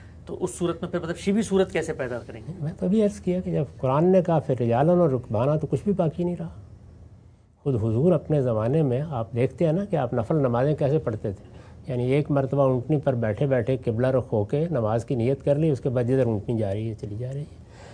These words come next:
Speaker 2: تو یہ صحیح طریقہ نہیں ہے سوچنے کا، یعنی اس میں جو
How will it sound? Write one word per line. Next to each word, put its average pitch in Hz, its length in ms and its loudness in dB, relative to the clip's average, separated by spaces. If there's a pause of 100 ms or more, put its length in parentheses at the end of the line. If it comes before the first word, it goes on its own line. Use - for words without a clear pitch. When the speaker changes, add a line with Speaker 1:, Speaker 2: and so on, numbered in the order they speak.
(320)
Speaker 2:
تو 151 60 -2
یہ 170 240 4 (640)
صحیح 185 240 0
طریقہ 180 260 -2
نہیں 160 220 -2
ہے 107 60 -2
سوچنے 107 420 -8 (120)
کا، 123 60 -14 (300)
یعنی 127 220 -6
اس 165 220 -8
میں 165 120 2
جو 143 160 0